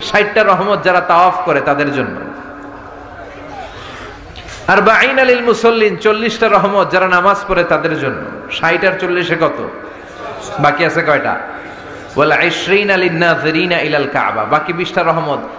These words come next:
যারা তাওয়াফও করে না, নামাজও পড়ে না, শুধু কাবার দিকে তাকিয়ে থাকে। সুবহানাল্লাহ পড়েন। আবার কাবার চারটা কর্নার আছে, একটা কর্নারের ভেতরে একটা পাথর আছে, এটাকে বলে ব্ল্যাক স্টোন কর্নার, হাজরা আসওয়াদের পাথর। এই পাথরে যেই চুমো দেয়,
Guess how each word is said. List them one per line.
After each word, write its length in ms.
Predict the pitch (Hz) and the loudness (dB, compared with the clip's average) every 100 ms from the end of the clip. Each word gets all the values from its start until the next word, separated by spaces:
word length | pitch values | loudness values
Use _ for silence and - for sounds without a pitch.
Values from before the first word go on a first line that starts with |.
| - 131 | -4 0
যারা 160 | 156 | 0
তাওয়াফও 500 | 156 165 185 214 180 | 2 4 4 4 0
করে 260 | 156 151 147 | 0 2 2
না, 160 | 170 | 0
নামাজও 440 | 160 160 190 180 165 | 0 2 2 2 0
পড়ে 160 | 151 143 | 0 0
না, 100 | 139 | -2
শুধু 200 | 147 160 | -4 0
কাবার 340 | 156 147 151 | 2 2 0
দিকে 160 | 151 147 | -2 -2
তাকিয়ে 360 | 156 160 160 | -2 -4 -4
থাকে। 260 | 139 117 110 82 - - - - - - - - 135 | -4 -6 -10 -14 -16 -18 -18 -18 -18 -18 -16 -6 0
সুবহানাল্লাহ 320 | 147 165 160 | 2 2 2
পড়েন। 220 | 147 110 - - - 180 190 - - - - - | 2 0 -4 -8 -6 -2 0 0 -2 -6 -10 -4
আবার 220 | 165 190 | 2 2
কাবার 300 | 190 185 208 202 - | 4 4 4 2 2
চারটা 340 | 226 - 226 | 2 4 0
কর্নার 420 | 202 196 202 190 | 2 2 4 2
আছে, 300 | 160 - 135 - - - | 0 -2 -8 -10 -12 -6
একটা 240 | 175 - 202 | -4 -2 0
কর্নারের 460 | 302 302 226 220 | 2 4 2 2
ভেতরে 300 | 196 208 196 | -2 0 0
একটা 180 | 180 185 | 0 -2
পাথর 400 | 180 185 - 190 | 2 2 2 2
আছে, 240 | 160 - | 2 0
এটাকে 220 | 143 165 170 | -2 -2 0
বলে 200 | 165 135 | 0 0
ব্ল্যাক 340 | 160 185 180 | 2 2 0
স্টোন 300 | - 185 165 | -6 -6 -2
কর্নার, 640 | 165 160 143 110 95 82 - - - - - - - | 0 0 0 -2 -4 -6 -10 -14 -16 -18 -18 -8 -2
হাজরা 340 | 160 180 180 | 0 2 2
আসওয়াদের 420 | 165 175 160 160 - | 2 0 0 0 0
পাথর। 280 | 139 139 135 | -2 0 -4
এই 80 | |
পাথরে 340 | 147 156 165 165 | 0 0 0 -2
যেই 320 | 151 190 247 | 2 2 2
চুমো 280 | 208 226 208 | 2 2 4
দেয়, 280 | 175 131 | 4 2